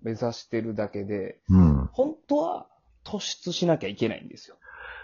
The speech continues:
Speaker 2: さあ、そっか。
Speaker 1: 理想としては。
Speaker 2: うん。
Speaker 1: はい。なんですけど、まあ、その突出する努力がなかなか、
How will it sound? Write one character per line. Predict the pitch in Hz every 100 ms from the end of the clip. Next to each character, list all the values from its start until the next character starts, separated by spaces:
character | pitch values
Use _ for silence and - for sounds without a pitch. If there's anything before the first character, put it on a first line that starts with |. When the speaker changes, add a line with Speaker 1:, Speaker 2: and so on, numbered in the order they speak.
| - -
Speaker 2:
さ | - - - 104 107 101 104 101
あ、 |
そ | 95 90
っ | 85
か。 | - -
Speaker 1:
理 |
想 | - 135
と | 131 101
し | -
て | -
は。 | 113
Speaker 2:
う |
ん。 | 117 120 117 107 95 87 78
Speaker 1:
は | 76 80 - - - -
い。 |
な | 160
ん | 185
で | 185
す | -
け | 185
ど、 | 196 - - -
ま | 139
あ、 |
そ | 120 131
の |
突 | - 202
出 | - - -
す | 190 202
る | 185 180 - _ _ _ _ _ _ _
努 | 117 160
力 | 143 -
が | 92 92 - _ _ - -
な | 87
か | 82
な | 127 120
か、 | 107 104 85